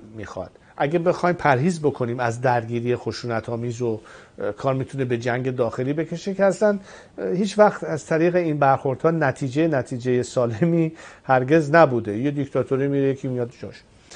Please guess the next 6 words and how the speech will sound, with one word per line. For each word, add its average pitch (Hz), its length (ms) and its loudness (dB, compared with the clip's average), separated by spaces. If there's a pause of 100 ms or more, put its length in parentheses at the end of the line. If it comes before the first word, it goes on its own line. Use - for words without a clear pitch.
(580)
و 170 280 10
به 175 260 4
همین 220 340 4
لحاظ 139 420 4
هستش 131 400 -2
که 123 280 2